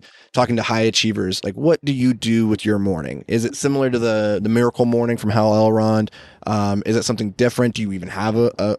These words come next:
a morning routine?" Because we all hear, like, it's so important to win the morning and then you'll win the day. And,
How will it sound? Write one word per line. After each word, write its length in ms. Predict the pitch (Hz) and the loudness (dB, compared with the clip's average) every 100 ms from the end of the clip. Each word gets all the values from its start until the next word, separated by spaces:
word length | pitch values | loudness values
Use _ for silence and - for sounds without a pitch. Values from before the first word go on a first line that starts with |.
| - | -2
a 40 | |
morning 300 | 113 110 113 | 0 2 2
routine?" 480 | 113 107 - 117 113 _ _ - _ _ _ | 0 -2 -2 -2 -4 _ _ -20 _ _ _
Because 240 | 131 139 143 | -4 0 2
we 80 | 156 | 2
all 160 | 139 | 2
hear, 300 | 127 165 165 | 0 2 2
like, 240 | 139 117 104 - | 4 0 -2 -8
it's 140 | 117 | -4
so 140 | - 147 | 0 0
important 360 | 127 - 123 123 | 0 -2 -2 -2
to 80 | |
win 180 | 110 120 | 0 0
the 60 | 117 | 2
morning 340 | 113 117 117 | 2 2 0
and 120 | 107 | -2
then 80 | 104 | -2
you'll 140 | 98 95 | 0 0
win 160 | 110 | 0
the 60 | 104 | 0
day. 340 | 107 113 113 | 2 2 0
And, 140 | 107 | -4